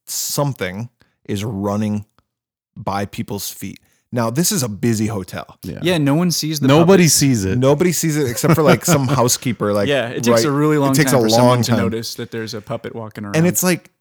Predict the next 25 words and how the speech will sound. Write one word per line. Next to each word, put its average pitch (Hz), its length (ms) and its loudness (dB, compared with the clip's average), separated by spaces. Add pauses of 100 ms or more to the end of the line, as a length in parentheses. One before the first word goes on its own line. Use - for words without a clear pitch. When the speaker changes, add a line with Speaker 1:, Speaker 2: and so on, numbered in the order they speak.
(280)
Speaker 1:
not 131 280 -2
trying 180 240 -2
to 165 60 -2
hide. 160 500 -4
It's - 240 -10
out 135 200 -2
there 147 100 2
in 135 80 0
the 127 100 -4
open. 113 540 0
And 110 160 -2
this 127 140 -4
puppet 123 640 -4
has, 101 680 -6
uh, 101 180 -6 (300)
revealed 120 920 0 (680)
that 101 180 -6
it's 98 160 -8
Blade. 95 520 -6 (200)
That's 104 220 -6
the 104 120 -10
name 92 200 -6
of 87 60 -10
the 85 80 -16
puppet. - 360 -12